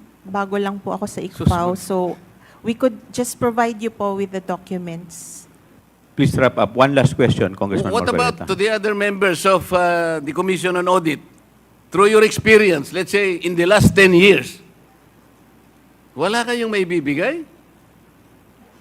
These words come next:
Speaker 2: Alam po ninyo kung bakit ko tinatanong ito?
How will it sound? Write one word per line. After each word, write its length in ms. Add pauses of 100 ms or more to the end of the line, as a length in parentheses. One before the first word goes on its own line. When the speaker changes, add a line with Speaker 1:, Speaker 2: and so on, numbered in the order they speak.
(800)
Speaker 2:
Alam 320
po 80
ninyo 240
kung 160
bakit 320
ko 80
tinatanong 560
ito? 320